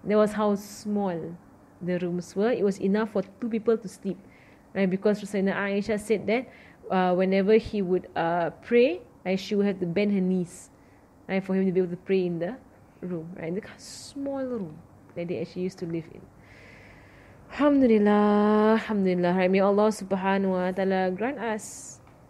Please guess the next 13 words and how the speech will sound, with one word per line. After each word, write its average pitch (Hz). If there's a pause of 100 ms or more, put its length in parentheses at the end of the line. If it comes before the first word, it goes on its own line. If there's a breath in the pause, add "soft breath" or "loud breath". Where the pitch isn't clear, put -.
(640)
the 190
deep 196
love 208
of 202
Rasulullah 190
sallallahu 185
alaihi 175
wasallam, 180 (180)
enable 196
us 196
to 196
see 208
him 185